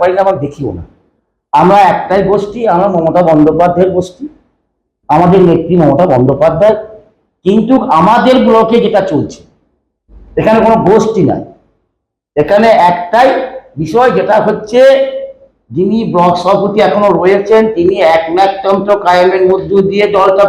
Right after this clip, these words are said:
পরিচালনা করেছেন। নিজের ইচ্ছা মতো কাউকে দল থেকে বহিষ্কার করেছেন, কাউকে দলের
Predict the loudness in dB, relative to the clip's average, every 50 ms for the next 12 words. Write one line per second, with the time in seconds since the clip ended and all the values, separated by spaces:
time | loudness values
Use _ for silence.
0 | 0 -2 -4 -2 -2 -2 -2 0 0 -2 -2 -2 -4 -4 -4 -2 -2 -2 -4 -6
1 | -14 -20 -20 -20 -20 _ _ _ _ _ _ _ -2 2 2 4 4 4 4 4
2 | 4 2 2 0 -2 0 0 0 0 0 -2 -2 0 0 0 0 0 0 0 0
3 | 0 0 2 0 0 0 0 0 0 0 2 0 0 0 -2 -4 -4 -4 -2 -4
4 | -6 -6 -6 -6 -6 -6 -6 -6 -6 -10 -16 _ _ _ _ _ _ _ -2 0
5 | 0 2 2 0 0 2 2 2 2 2 0